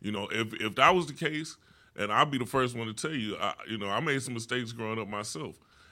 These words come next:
and I don't blame anyone but me. You know what I mean? I don't blame the cop. I don't blame the things he did. I, I blame me for those mistakes. But these kids aren't even,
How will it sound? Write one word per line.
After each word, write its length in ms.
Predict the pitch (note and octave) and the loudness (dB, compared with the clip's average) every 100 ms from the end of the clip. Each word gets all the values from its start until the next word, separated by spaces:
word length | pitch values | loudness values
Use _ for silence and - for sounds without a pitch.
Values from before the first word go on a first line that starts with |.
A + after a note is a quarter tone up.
| - - | -12 -6
and 220 | G#2+ G2+ | -4 0
I 200 | G2+ C#3 | 6 6
don't 240 | E3+ D#3 | 4 -2
blame 300 | - C3+ C3+ | -2 -2 -2
anyone 320 | C#3 D#3 C3+ A2+ | -2 -6 -6 -4
but 140 | G#2+ | -4
me. 260 | A2+ G#2+ - - - | -4 -6 -10 -20 -10
You 100 | G#2 | -6
know 120 | G#2 | -4
what 100 | G#2+ | -4
I 40 | |
mean? 260 | G#2+ A2+ G#2+ | -2 -4 -2
I 100 | G#2 | -2
don't 160 | A#2 B2 | -2 -2
blame 220 | B2+ A#2+ | -4 -4
the 80 | A2+ | -4
cop. 320 | C3+ C3+ - - | 0 0 0 -4
I 100 | A2 | -4
don't 220 | A2 A2 | -4 -4
blame 480 | A2+ A#2+ A#2+ A#2+ A2+ - - - - | -4 -4 -4 -6 -10 -14 -20 -20 -4
the 160 | F#2+ | -2
things 380 | G2 C3 C3 B2 | -2 -2 -2 -2
he 100 | C3+ | -6
did. 320 | B2 C3+ C3+ - | -2 0 0 0
I, 120 | B2 A2+ G2+ | -2 -2 -4
I 80 | |
blame 380 | B2 C3 A#2+ A#2+ | -4 -2 -4 -4
me 100 | C#3+ | -8
for 160 | A#2+ G#2+ | -6 -4
those 180 | G2 F2+ | -4 -6
mistakes. 480 | E2+ - D2 - - _ _ - _ | -12 -12 -14 -16 -20 _ _ -20 _
But 140 | - G#2+ | -6 -4
these 220 | C3 C3+ | -4 -2
kids 260 | - D3 | -2 0
aren't 200 | C3+ C#3 | 0 0
even, 340 | C3+ B2+ B2 | 0 -2 -4